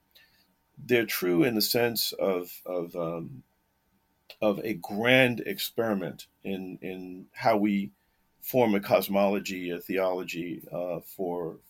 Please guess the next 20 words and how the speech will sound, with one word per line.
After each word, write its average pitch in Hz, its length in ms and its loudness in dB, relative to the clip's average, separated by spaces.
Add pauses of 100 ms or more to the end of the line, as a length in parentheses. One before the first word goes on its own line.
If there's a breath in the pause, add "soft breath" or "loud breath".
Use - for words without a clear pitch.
for, 87 400 -4 (520)
uh, 85 140 0
for 98 200 -4
life, 135 300 6
for, 82 240 -8 (140)
in 87 80 -6
the 101 80 0
meaning 113 340 2
of 98 120 -2
everything. 131 580 -4 (520)
And 120 220 0
since 160 240 4
we 123 80 2
can't 160 380 4 (360)
live 113 260 4
out 123 300 10
all 120 280 8
traditions 101 580 -4
at 87 100 -8
once, 85 420 -6